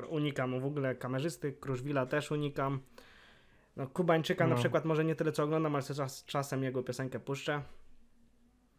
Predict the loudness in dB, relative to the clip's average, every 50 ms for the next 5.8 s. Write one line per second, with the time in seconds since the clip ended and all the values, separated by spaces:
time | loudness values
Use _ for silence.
0 | -4 -2 0 0 0 -2 -4 -8 _ _ _ -20 -20 -18 -14 -10 -8 -6 -4 -4
1 | -4 -2 -4 -4 -6 -6 -12 -20 -12 -8 -6 -4 -2 -2 -2 -4 -4 -6 -8 -8
2 | -10 -10 -8 -8 -8 -8 -8 -8 -8 -8 -8 -6 -6 -6 -6 -6 -6 -8 -8 -12
3 | -14 -14 -14 -16 -18 -18 -20 -20 -20 -20 -20 -20 -20 _ -20 -20 -20 -20 -20 -20
4 | -20 -20 -20 -20 -20 _ _ -20 -20 -20 _ _ _ _ _ _ _ _ -12 -6
5 | -4 0 2 2 4 4 4 4 2 0 0 0 2 2 2